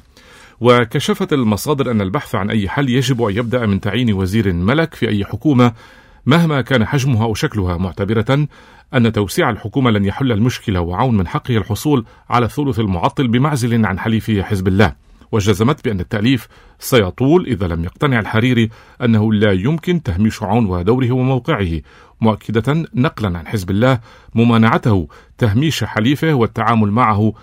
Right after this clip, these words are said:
بطريقة استعلائية كالتي تصرف بها الحريري سابقاً حين طلب منه تسمية وزيرين مسيحيين فقط. ما هي رواية إعلام الحزب التي نشرتها صحيفة الأخبار؟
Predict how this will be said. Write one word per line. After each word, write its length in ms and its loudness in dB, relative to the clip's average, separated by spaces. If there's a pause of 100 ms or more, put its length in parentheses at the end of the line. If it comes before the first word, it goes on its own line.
(140)
بطريقة 480 -2
استعلائية 800 0 (280)
كالتي 380 0
تصرف 500 -2
بها 200 0
الحريري 400 0
سابقاً 540 0 (320)
حين 260 0
طلب 300 0
منه 280 2
تسمية 400 -4 (200)
وزيرين 500 2
مسيحيين 560 -2
فقط. 340 -2 (1300)
ما 140 4
هي 280 4
رواية 340 2 (160)
إعلام 280 2
الحزب 400 -2
التي 280 -2
نشرتها 520 -2
صحيفة 460 -6
الأخبار؟ 340 -6